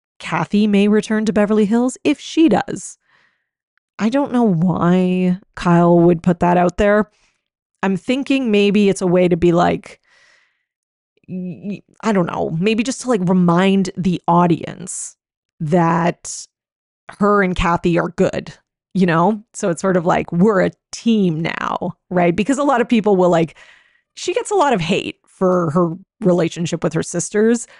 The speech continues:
So I think she's trying to kind of prove to everyone, which is sort of the reason she's been, like, trotting Kim around this season too.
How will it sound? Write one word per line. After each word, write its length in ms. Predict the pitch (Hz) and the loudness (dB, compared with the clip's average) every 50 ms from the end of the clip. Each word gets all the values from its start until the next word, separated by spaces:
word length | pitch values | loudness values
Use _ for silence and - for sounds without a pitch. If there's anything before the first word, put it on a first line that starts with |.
| _ | _
So 140 | - - 202 | -8 -4 -2
I 40 | 196 | 0
think 160 | 196 202 190 | 0 0 0
she's 200 | - 202 170 - | -2 -4 -6 -4
trying 240 | - 180 175 170 - | -4 -4 -4 -4 -4
to 60 | - | -6
kind 180 | - 170 - - | -6 -6 -6 -6
of 60 | - _ _ _ | -8 _ _ _
prove 400 | - - 170 170 170 165 160 156 | -8 -2 0 0 2 0 0 -2
to 80 | - 185 | -2 -2
everyone, 400 | 175 170 185 196 202 220 233 277 | 0 2 2 4 4 2 2 2
which 160 | 370 415 - | 0 -2 -2
is 100 | 554 523 | -4 -6
sort 180 | - 494 480 403 | -4 -2 0 2
of 60 | 349 | 2
the 60 | 311 | 4
reason 240 | 233 208 175 190 185 | 2 2 2 0 -2
she's 160 | 170 185 175 | -4 -4 -4
been, 120 | 170 170 175 | -4 -2 -2
like, 140 | 175 170 | -4 -6
trotting 560 | - - - 190 175 170 165 160 165 160 170 160 | -8 -6 -2 0 0 2 2 2 2 2 0 0
Kim 200 | - 180 165 185 | 0 0 0 2
around 320 | 202 208 202 208 214 214 | 2 2 2 0 0 0
this 140 | 214 214 - | -2 -4 -4
season 400 | - 226 220 208 185 214 208 202 | -2 -4 -2 -2 -2 -2 -4 -4
too. 340 | - 202 180 180 196 240 | 0 0 2 2 2 2